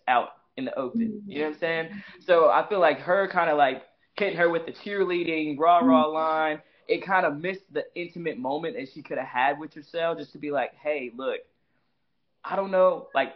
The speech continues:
Speaker 1: I'm a lot more expressive." You know what I'm saying? I, I'm so, I, I,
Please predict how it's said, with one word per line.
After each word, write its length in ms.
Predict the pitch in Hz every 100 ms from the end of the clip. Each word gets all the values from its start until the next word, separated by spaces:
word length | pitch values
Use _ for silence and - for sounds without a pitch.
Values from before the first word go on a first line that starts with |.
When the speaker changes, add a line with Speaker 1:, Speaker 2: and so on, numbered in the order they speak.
| _
Speaker 1:
I'm 160 | 151 165
a 60 |
lot 240 | 160 156 151
more 140 | 151
expressive." 760 | 147 - _ 151 147 160 156 151 _
You 120 | - 156
know 60 |
what 60 | 156
I'm 40 |
saying? 220 | 143 151 -
I, 140 | 135
I'm 200 | - 139 - -
so, 140 | 139
I, 240 | - 135 127 - _ _ _ _ _
I, 400 | 143 143 143 131